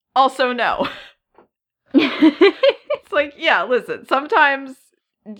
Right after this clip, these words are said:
Speaker 1: you just enjoy a guy who is the worst a guy could possibly be.
Speaker 2: Sometimes
Speaker 1: Um,
Speaker 2: you just like to see how bad he be.
Speaker 1: Yeah, how bad he be. And he, he be, he be <laughs> bad.
Speaker 2: Oh. <laughs>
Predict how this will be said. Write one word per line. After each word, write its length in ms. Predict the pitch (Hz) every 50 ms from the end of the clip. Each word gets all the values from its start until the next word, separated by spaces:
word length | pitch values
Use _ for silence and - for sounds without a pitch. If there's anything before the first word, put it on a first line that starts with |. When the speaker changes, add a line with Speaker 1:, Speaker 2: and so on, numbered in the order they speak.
| _ _
Speaker 1:
you 220 | 233 226 220 240 214
just 300 | - 220 214 214 214 220
enjoy 680 | 214 196 170 - 196 175 175 175 170 165 165 165 156 - - _ _ _ _ -
a 100 | 180 170
guy 500 | 139 180 156 151 156 151 151 151 151 156
who 200 | - - 175 160
is 160 | 156 156 -
the 100 | 160 156
worst 380 | 139 139 160 151 160 160 - 165
a 60 | 143
guy 240 | 147 131 123 127 135
could 160 | 190 - -
possibly 500 | 196 147 92 - - 113 90 - 76 69 -
be. 320 | - 50 50 - - - _ _ _ _ _ _ _ _ _ _ _ _ 220 220
Speaker 2:
Sometimes 600 | 220 - - - 302 381 - - 381 180 170 165
Speaker 1:
Um, 40 | -
Speaker 2:
you 60 | 311
just 320 | 285 294 302 294 - _ 208
like 380 | 202 226 233 247 233 - - - - _ _ _ _ _ _ _ _ _ _
to 140 | - 254 247
see 300 | 247 - 254 254 254 269
how 200 | 247 240 247 247
bad 220 | 247 254 247 262 254
he 140 | - 269
be. 640 | 226 247 277 370 392 262 - - - - 370 349 - - - - 202
Speaker 1:
Yeah, 340 | 220 262 196 156 123 - -
how 160 | 196 196 196 196
bad 180 | 208 196 196
he 100 | 269 208
be. 220 | 175 170 147 110 117
And 160 | 196 214 302
he, 180 | 320 302 320 302 -
he 200 | 233 254 294 339
be, 200 | 330 320 302 -
he 240 | - - - 269 294 285
be 140 | 311 311
<laughs> 20 | 302
bad. 680 | 285 254 220 226 - 659 640 - - - - - - - _ _ _ _ _ _ _ _ _ _ _ _ _ _ _ _ - -
Speaker 2:
Oh. 800 | 214 196 202 220 208 175 160 170 165 208 - - - 202 208 - - -
<laughs> 60 | _